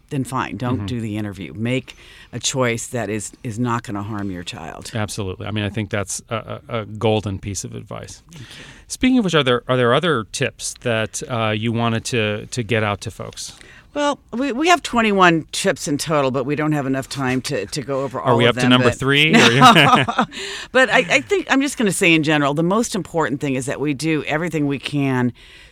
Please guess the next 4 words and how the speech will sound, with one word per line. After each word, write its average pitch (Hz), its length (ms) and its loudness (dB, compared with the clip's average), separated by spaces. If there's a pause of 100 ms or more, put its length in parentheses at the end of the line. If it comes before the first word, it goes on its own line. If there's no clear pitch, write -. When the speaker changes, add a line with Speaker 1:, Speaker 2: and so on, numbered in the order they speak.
Speaker 1:
to 147 720 2
respect 156 720 0
and 143 120 0
reflect 143 540 -2